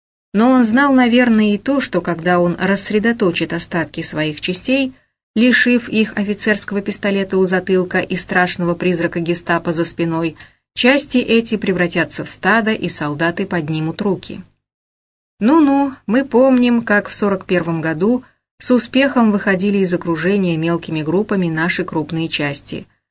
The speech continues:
например, бросившие свои войска или брошенные войсками Власов, Кирпонос, Кулик. Целые фронты, вооружённые высокой идеей, растаяли, как вода в песке,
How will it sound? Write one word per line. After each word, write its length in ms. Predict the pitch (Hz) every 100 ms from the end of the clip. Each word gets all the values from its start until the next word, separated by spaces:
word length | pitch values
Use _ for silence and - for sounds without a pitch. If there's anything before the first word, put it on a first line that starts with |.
| _ -
например, 600 | 190 196 185 190 220 220 -
бросившие 640 | 175 247 262 196 - 175
свои 320 | 165 165 165 160
войска 520 | 160 151 - 175 202
или 160 | 180
брошенные 560 | 156 165 180 - 180 170
войсками 640 | 160 156 - 165 165 160 - _ _ _
Власов, 560 | 170 175 202 208 190 -
Кирпонос, 640 | 214 - 170 156 160 185
Кулик. 500 | - 160 151 160 156 - _ _ _ _ -
Целые 340 | 262 285 262
фронты, 500 | 233 220 208 196 254
вооружённые 680 | 226 185 175 170 214 208 185
высокой 560 | 170 170 185 180 165 156
идеей, 460 | 151 196 226 214
растаяли, 580 | 170 175 - 190 196 196
как 220 | 185 180
вода 280 | 180 175 170
в 80 | 160
песке, 480 | - 156 - 151